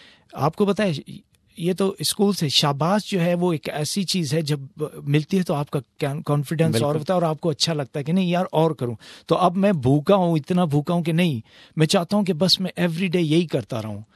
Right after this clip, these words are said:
Speaker 1: اور لوگوں کو خوش کرتا رہوں۔ جب ان کے اوپر اسمائل آتی ہے، جب وہ، آم، واپس blessing دیتے ہیں اور appreciate کرتے ہیں، تو بہت اچھا لگتا ہے۔
Speaker 2: اب اگر program ختم ہونے سے پہلے مختصراً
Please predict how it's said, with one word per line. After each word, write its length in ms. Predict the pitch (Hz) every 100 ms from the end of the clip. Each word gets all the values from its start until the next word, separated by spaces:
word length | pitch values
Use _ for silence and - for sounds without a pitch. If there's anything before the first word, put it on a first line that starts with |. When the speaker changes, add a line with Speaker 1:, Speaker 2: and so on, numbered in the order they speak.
| _ - _
Speaker 1:
اور 200 | - 139
لوگوں 200 | 139 160
کو 80 | 165
خوش 300 | 151 190 -
کرتا 320 | 156 131 120
رہوں۔ 180 | 117 123
جب 140 | 120 156
ان 120 | 175
کے 120 | 156
اوپر 140 | 165 170
اسمائل 440 | 147 143 139 147
آتی 300 | 143 131 143
ہے، 60 | 143
جب 160 | 131 110
وہ، 460 | 123 165 165 - - -
آم، 420 | 147 143 143 151
واپس 380 | 131 135 156 - 175 - 135
blessing 420 | 123 135 - 160
دیتے 320 | 135 131 143
ہیں 200 | 131 139
اور 200 | 139 135 120 - -
appreciate 480 | 160 160 143 147 139
کرتے 280 | 135 127 131
ہیں، 60 |
تو 100 | 127
بہت 240 | 113 139 123
اچھا 260 | 113 131
لگتا 280 | 117 101 -
ہے۔ 40 | - _
Speaker 2:
اب 160 | - 127
اگر 460 | - 107 110 104 95
program 340 | - 110 104
ختم 180 | 110 120
ہونے 140 | 117 110
سے 60 | -
پہلے 300 | 104 104 107 101 -
مختصراً 500 | 120 - 123 -